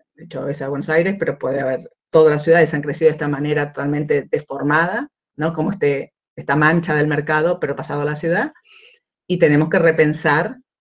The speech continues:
cómo reorganizamos este, este territorio sin crecer más, diría que pensando también en un cierto decrecimiento, una cierta reorganización tanto en red, tanto local como territorial a mayor escala,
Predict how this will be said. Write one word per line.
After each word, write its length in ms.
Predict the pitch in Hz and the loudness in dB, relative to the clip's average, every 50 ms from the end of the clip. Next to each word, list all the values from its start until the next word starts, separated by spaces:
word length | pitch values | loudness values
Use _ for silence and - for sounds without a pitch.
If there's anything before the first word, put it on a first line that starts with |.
| _ _ _ | _ _ _
cómo 280 | - 160 160 165 175 170 | 0 0 2 2 0 2
reorganizamos 720 | 160 165 160 160 156 156 147 147 147 160 160 170 180 180 | 4 4 6 6 4 4 0 0 -2 -4 -6 -6 -4 -4
este, 360 | 160 147 - 139 139 - - | -4 -4 -2 -6 -6 -6 -8
este 180 | 147 151 160 147 | -6 -6 -6 -2
territorio 840 | - 151 143 147 143 147 - 160 151 147 151 165 185 214 240 - _ _ _ _ _ _ _ | 0 0 0 0 -2 -4 -2 -2 -2 -2 -2 -4 -4 -6 -6 -8 _ _ _ _ _ _ _
sin 240 | - - 190 185 | -6 -2 -2 0
crecer 300 | 190 180 165 156 156 151 | 2 2 2 2 0 0
más, 340 | 160 160 165 196 220 226 - | 0 2 2 2 0 -2 -2
diría 300 | - 143 135 143 139 143 | -6 -6 -4 -2 -4 -2
que 100 | 147 143 | -2 -4
pensando 380 | 139 - 147 - 143 143 147 143 | -4 -4 -6 -6 -6 -4 -4 -4
también 200 | 139 143 143 147 | -4 -4 -4 -4
en 60 | 147 | -2
un 100 | 147 143 | -2 -4
cierto 360 | 151 - 156 147 147 147 143 | 0 0 0 0 0 -2 -4
decrecimiento, 640 | 143 139 - 135 - - 143 156 160 170 170 170 165 | -4 -4 -6 -6 -6 -4 -2 -2 0 -2 -2 -2 -2
una 120 | 156 139 | -2 -2
cierta 400 | 143 - 143 139 - 151 - 165 - | -4 -4 -8 -6 -4 -4 -4 -4 -2
reorganización 920 | 160 160 170 175 175 180 165 160 147 151 147 - 135 - - 160 151 147 147 | 2 4 4 4 6 4 4 2 2 0 -2 -4 -8 -2 -2 0 0 0 0
tanto 540 | 147 147 147 147 147 - 131 135 131 - _ _ _ _ _ _ _ _ _ _ _ | 0 0 0 0 -2 -4 -6 -8 -8 -12 _ _ _ _ _ _ _ _ _ _ _
en 140 | 151 156 151 | 0 2 4
red, 260 | 165 170 160 151 156 - - | 6 6 4 4 2 -2 -6
tanto 300 | 139 147 165 165 147 143 | -4 -4 -4 -4 -2 -2
local 480 | 143 143 143 - 160 160 151 143 143 | -2 -2 0 2 2 4 4 2 0
como 260 | - 135 139 139 135 - | -2 -4 -6 -6 -6 -6
territorial 640 | 139 131 139 147 143 143 143 143 143 151 151 151 | -8 -6 -6 -6 -6 -4 -4 -2 0 2 2 2
a 60 | 139 135 | 0 0
mayor 260 | 135 139 143 143 139 | -4 -4 -4 -4 -4
escala, 560 | 143 147 - 180 180 185 185 214 262 285 - | -4 -4 -2 0 0 2 0 0 -2 -4 -8